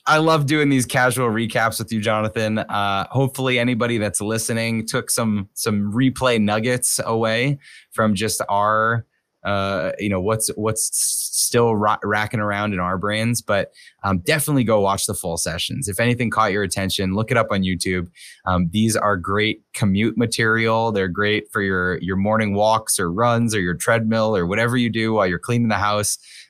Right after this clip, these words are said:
Uh, awesome content. And, uh, like Dan Tyre said, we're trying to help as much as possible.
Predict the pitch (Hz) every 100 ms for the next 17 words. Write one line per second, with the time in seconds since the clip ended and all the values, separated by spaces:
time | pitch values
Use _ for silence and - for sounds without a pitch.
0 | - 87 85 - 107 120 123 107 - 95
1 | 92 95 92 87 - 95 90 90 85 -
2 | - _ 87 85 80 107 113 - 110 113
3 | 113 131 135 127 127 113 - 110 120 123
4 | 120 127 110 95 85 78 - - 95 104
5 | 113 113 110 98 - 92 92 90 87 85